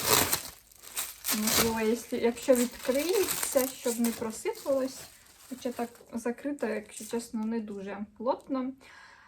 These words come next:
Сіль для ванни з екстрактом лічі та олією пачулі. Е, Fresh Juice. Fresh Juice, е, доволі мені подобається цей бренд,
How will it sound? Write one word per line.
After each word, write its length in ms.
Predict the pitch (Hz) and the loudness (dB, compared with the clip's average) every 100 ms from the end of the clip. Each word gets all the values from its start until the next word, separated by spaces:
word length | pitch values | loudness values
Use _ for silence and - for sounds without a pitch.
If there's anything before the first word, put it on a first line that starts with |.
| _ | _
Сіль 320 | - - 330 294 | -14 -8 -6 2
для 180 | 269 | 2
ванни 480 | 240 240 269 370 302 | 4 4 4 4 0
з 100 | 269 - | -2 -4
екстрактом 800 | 240 - 277 277 277 - 247 233 | -6 -2 2 2 2 0 4 4
лічі 480 | 277 508 - - 240 | 4 -2 -6 -2 0
та 220 | 262 269 | 2 2
олією 580 | 240 240 277 320 285 269 | 4 2 2 -2 -2 -2
пачулі. 840 | 277 277 - - 208 196 196 214 | 0 -2 -2 -6 -4 -4 -6 -6
Е, 200 | - 226 - - | -6 -6 -6 2
Fresh 260 | 254 349 - - | 4 4 0 -10
Juice. 420 | 196 208 - - | -6 -6 -4 6
Fresh 340 | 277 359 214 | 6 6 -4
Juice, 460 | 311 427 - 247 240 | -2 -2 4 6 6
е, 40 | |
доволі 500 | 226 240 240 277 262 | 6 4 6 6 6
мені 240 | 247 240 240 | 6 6 4
подобається 800 | - 233 240 220 220 220 - | 2 4 4 4 0 0 -4
цей 180 | 214 233 | -4 -2
бренд, 380 | 208 233 359 403 | -2 -2 -2 -2